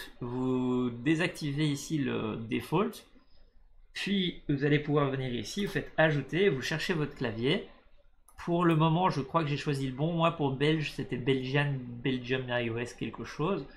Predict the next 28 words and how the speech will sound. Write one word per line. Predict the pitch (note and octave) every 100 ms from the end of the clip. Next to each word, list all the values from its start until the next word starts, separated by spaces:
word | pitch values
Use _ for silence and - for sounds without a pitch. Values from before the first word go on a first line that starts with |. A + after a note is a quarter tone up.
| - -
Maintenant, | B2+
si | C#3
vous | B2+
êtes | A#2
français, | - A#2+ G#2+
vous | D3
choisissez | C3 A#2 A2+ -
celui | - C3+ B2
qu'il | -
vous | G2+ G#2+
faut, | - - G3 - - - - - - - - -
parce | C#3
que | -
s-, | A3 - -
il | C3+
va | C3
falloir | D3 E3+
taper | D#3 C3 G3+
des | C#3+
lignes | E3 E3
de | D3+
commande. | - C#3+ A2+ A2+ G#2 A2 - -
Alors, | E3 D#3+ C3 - - - - - - - - _ _
les | D#3 F#3+
lignes | G#3
de | G3
commande, | F#3 F#3+ E3+ C#3+ A#2+ - C4+
you, | F#4+ A#4+ G#4+ D4+ F3